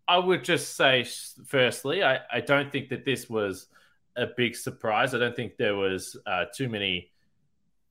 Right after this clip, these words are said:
uh, shocks that came out that this decision was made,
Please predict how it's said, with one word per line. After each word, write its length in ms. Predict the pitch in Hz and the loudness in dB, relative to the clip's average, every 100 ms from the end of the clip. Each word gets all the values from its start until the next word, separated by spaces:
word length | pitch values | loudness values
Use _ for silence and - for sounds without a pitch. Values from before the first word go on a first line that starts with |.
| _ - | _ -16
uh, 420 | 78 69 71 64 | -14 -12 -12 -14
shocks 420 | - 147 131 - | -2 2 2 2
that 180 | - 107 | -2 -2
came 260 | - 113 110 | 0 0 4
out 300 | 107 101 95 - _ _ _ _ _ - - | 6 4 2 -8 _ _ _ _ _ -10 2
that 200 | 123 123 | 4 4
this 160 | 175 | 2
decision 600 | - 139 165 135 131 117 110 | 2 2 2 2 0 -2 2
was 220 | 120 104 | 4 4
made, 520 | 107 104 117 180 | 4 6 6 4